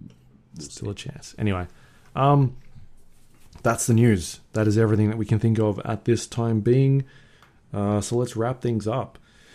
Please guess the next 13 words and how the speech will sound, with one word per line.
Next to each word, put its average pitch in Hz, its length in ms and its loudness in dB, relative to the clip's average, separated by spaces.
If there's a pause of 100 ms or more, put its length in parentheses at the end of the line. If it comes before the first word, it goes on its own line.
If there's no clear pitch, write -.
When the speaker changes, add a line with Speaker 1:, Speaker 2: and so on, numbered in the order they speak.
(560)
Speaker 2:
You 131 120 4
can 131 160 2
find 123 320 0
us, - 340 -2
Speaker 1:
Questions? - 140 -20
Speaker 2:
The 107 80 -8
Gap, 104 400 0
on 98 120 -8
iTunes, 98 580 -2
Android. 104 280 0
Speaker 1:
Questions? 233 420 -6
Questions? 170 340 -8
Speaker 2:
Questions. 131 360 2